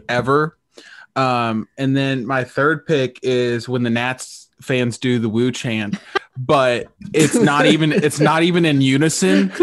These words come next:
So you get, like, multiple renditions of it, and it, it's just so out of sync, and it makes it even worse. Like, the chant is already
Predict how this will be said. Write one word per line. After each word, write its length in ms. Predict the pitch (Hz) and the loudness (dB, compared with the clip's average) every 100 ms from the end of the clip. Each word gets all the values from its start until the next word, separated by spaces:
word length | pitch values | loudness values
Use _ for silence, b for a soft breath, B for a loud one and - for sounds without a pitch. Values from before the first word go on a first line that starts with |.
| 262 | 0
So 200 | - - | 0 -2
you 240 | 175 160 143 | 0 2 2
get, 360 | 160 165 - | 4 2 2
like, 440 | 147 147 135 123 - | 0 0 0 -2 -2
multiple 600 | 139 156 170 - 170 151 | 2 2 2 0 -2 0
renditions 600 | 147 135 139 151 151 127 | 2 2 2 0 -2 0
of 160 | 117 | 0
it, 200 | 117 110 - | 0 -2 -4
and 260 | 135 123 117 | -2 -2 0
it, 260 | 135 127 | 0 0
it's 160 | 135 - | 0 -2
just 200 | 139 - - | -4 -4 -2
so 260 | 175 156 143 | 0 2 0
out 200 | 139 131 | -2 -4
of 80 | |
sync, 340 | 123 139 131 113 | -4 -2 -2 -2
and 140 | 135 | -2
it 40 | 131 | 0
makes 280 | 131 127 | 0 -2
it 80 | 127 | -4
even 260 | 131 120 110 | -4 -2 -4
worse. 340 | 104 95 - | -4 -8 -6
Like, 240 | 131 120 - B B | -4 -4 -6 B B
the 100 | 131 | -4
chant 320 | - 160 180 | -2 -2 0
is 120 | 147 | 0
already 300 | 143 143 131 | 0 0 0